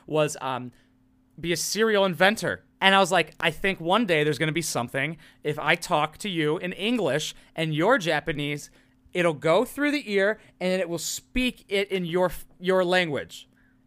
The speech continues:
And I'm posi-, I think I'm almost positive that exists already now. And I thought about that. That was, I came up with that idea almost three years ago.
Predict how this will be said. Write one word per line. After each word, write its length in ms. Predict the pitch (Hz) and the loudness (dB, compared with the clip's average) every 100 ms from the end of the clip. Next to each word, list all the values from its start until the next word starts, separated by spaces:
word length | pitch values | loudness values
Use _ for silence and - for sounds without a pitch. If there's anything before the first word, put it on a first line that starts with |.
| _ _ | _ _
And 120 | 180 180 | 0 2
I'm 140 | 170 | 0
posi-, 400 | - 190 185 180 | -2 2 2 2
I 100 | 180 | 0
think 260 | 180 - 254 | 2 0 2
I'm 120 | 233 | 2
almost 280 | 208 190 - | 2 0 0
positive 320 | 190 175 156 | 2 2 2
that 120 | 151 | -2
exists 420 | 123 123 127 - 110 | -2 -6 -8 -8 -8
already 280 | 98 87 | -8 -10
now. 300 | 92 95 71 - _ _ | -8 -8 -8 -18 _ _
And 80 | 170 | -6
I 60 | |
thought 240 | 160 202 196 | 0 2 4
about 280 | 185 185 185 | 6 4 6
that. 360 | 180 175 - - _ | 6 6 0 -16 _
That 240 | 147 214 269 | 4 4 6
was, 240 | 247 233 | 4 4
I 40 | 214 | 0
came 140 | 226 | -2
up 40 | |
with 80 | 214 | 0
that 100 | 208 | 2
idea 540 | 202 190 208 202 202 190 _ _ _ _ _ - | 2 2 2 4 2 -2 _ _ _ _ _ -6
almost 240 | 208 208 | -4 -4
three 120 | 220 | -2
years 180 | 240 220 | -2 -2
ago. 220 | 139 78 | -4 -8